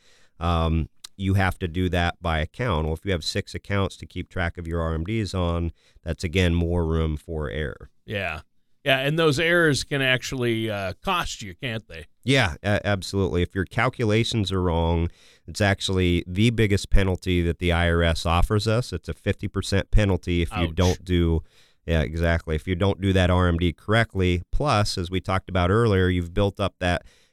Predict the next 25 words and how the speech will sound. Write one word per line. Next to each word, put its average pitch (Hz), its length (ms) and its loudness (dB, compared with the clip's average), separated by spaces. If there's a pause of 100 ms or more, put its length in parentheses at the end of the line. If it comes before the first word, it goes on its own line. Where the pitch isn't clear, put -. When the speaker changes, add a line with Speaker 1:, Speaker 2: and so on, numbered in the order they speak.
(160)
Speaker 1:
tax, - 600 -2 (420)
taxable 98 580 0
account. 92 600 0
Uh, 85 420 0
those 85 280 -4
assets 90 400 0
coming 90 320 -2
out 90 220 0
will 85 140 0
be 98 220 0
taxable, 78 560 -4
rather, 76 420 0 (380)
when 82 140 -2
you 80 80 0
take 87 240 -6
the - 60 -6
money 85 300 2
out. 80 300 -2
Well, 87 100 0
if - 140 -8
you 87 220 0
take - 280 -4
out 92 260 0
a 85 200 0
distribution, 92 1040 -2